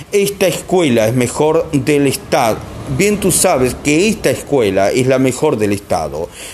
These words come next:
Bien, tú sabes cómo algunas personas esperan demasiado y terminan perdiendo las buenas oportunidades. Si vendemos una oportunidad de negocio, bien, tú sabes cómo un fin de semana de cinco días es mejor que uno dos, que uno de dos, perdón.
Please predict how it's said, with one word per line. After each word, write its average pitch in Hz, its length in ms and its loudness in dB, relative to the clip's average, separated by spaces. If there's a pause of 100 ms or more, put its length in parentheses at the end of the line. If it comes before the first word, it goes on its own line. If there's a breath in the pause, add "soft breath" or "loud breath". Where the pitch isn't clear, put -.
(120)
Bien, 185 320 0
tú 202 140 2
sabes 165 420 2
cómo 143 400 0 (220 loud breath)
algunas 165 440 2
personas 160 680 0
esperan 131 440 0
demasiado 143 680 2
y 143 100 2
terminan 151 640 2 (140)
perdiendo 160 640 2
las 117 280 2
buenas 147 400 0
oportunidades. 98 1120 -4 (1800 loud breath)
Si 175 120 2
vendemos 214 500 2
una 190 160 4
oportunidad 139 680 2
de 107 120 4
negocio, 110 580 2 (320 loud breath)
bien, 170 340 0
tú 185 120 2
sabes 180 340 2
cómo 165 340 0
un 147 180 2
fin 151 180 2
de 143 80 2
semana 131 480 2
de 123 100 2
cinco 139 380 0
días 127 340 0
es 113 60 0
mejor 147 520 0
que 120 80 -2
uno 110 240 2
dos, 98 460 -4
que 143 160 0
uno 160 280 2
de 123 120 2
dos, 113 320 2
perdón. 87 380 -6